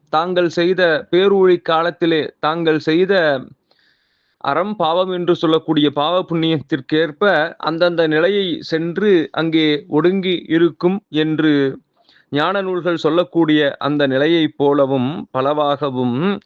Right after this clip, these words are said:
மரபினில் திறமே என்ன, மரபு வழி வந்த பல்வேறு விதமான குடிப்புகள் பலவாக இருப்பதைப் போலவும்,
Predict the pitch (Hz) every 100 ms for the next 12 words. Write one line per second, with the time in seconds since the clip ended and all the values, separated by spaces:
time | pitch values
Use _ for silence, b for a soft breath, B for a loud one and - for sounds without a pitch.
0 | b b b b b 135 156 208 214 214
1 | 214 202 175 180 196 196 190 170 170 165
2 | 160 135 147 160 190 190 185 175 170 165
3 | 160 151 165 170 165 160 147 147 143 139
4 | 151 170 - _ 160 147 143 139 143 151
5 | 156 165 147 139 156 139 139 - 127 127
6 | 120 117 120 190 190